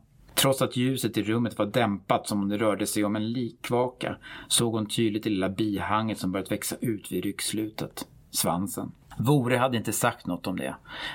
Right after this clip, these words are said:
men Tina hade en känsla som läkarens tillkämpat neutrala ansiktsuttryck bekräftade. En hisit levde inte länge.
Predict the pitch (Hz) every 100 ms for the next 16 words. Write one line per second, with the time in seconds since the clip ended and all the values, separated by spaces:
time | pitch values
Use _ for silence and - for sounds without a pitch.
0 | - 107 107 117 110 110 113 95 98 98
1 | 110 98 95 - 95 104 104 107 98 -
2 | 104 101 - 131 110 104 107 104 110 110
3 | 101 110 98 104 104 92 - 78 113 -
4 | 104 107 104 - 107 101 - _ - -
5 | - - - 104 104 104 - 113 107 -
6 | 104 92 107 95 95 98 92 101